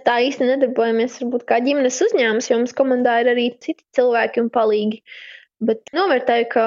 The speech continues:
laikā, kad daudziem pasaulē ir jābūt tālu no savām ģimenēm un nevar viņiem satikties, tad,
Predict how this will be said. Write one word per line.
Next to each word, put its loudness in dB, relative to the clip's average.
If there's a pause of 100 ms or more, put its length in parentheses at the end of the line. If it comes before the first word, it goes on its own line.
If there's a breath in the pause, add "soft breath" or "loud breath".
laikā, 2
kad 0 (100)
daudziem 2
pasaulē 2 (100)
ir 2 (320)
jābūt 0
tālu 2
no 2
savām 0
ģimenēm 0
un 0
nevar 0
viņiem 0
satikties, -2
tad, -6